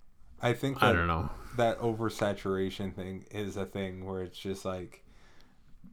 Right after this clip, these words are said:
Speaker 1: there was, there's more movies being made now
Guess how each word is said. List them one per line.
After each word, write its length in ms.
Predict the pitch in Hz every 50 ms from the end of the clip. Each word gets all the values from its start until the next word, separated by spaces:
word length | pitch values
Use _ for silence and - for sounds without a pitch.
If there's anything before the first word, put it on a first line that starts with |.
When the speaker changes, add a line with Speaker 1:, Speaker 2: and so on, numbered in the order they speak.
| - - - - - - - - - - - - - - - - - - - - - - -
Speaker 1:
there 180 | 107 110 107
was, 280 | 101 101 104 98 92 107 - - - _ - _ - - - - _ - - - - - - - -
there's 240 | 110 110 110 101 104
more 260 | 110 110 117 123 120
movies 460 | 113 104 104 101 98 98 101 98 -
being 320 | - - 98 98 92 92 92
made 240 | 92 90 90 90
now 640 | 90 90 92 92 90 87 87 85 - - - - -